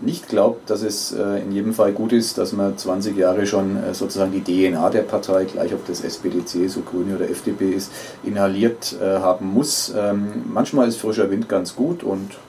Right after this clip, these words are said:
ja, deswegen hoffe ich immer noch, aber ich glaube nicht dran.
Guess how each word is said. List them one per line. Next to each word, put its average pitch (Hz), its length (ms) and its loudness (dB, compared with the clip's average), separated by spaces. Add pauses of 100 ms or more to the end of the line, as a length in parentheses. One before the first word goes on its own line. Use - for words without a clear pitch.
ja, 110 240 2
deswegen 92 400 -4 (180)
hoffe 113 200 4
ich 113 160 2
immer 110 200 2
noch, 98 160 0
aber 92 140 -2
ich 85 100 -8
glaube - 280 -10
nicht 87 260 -10
dran. - 100 -18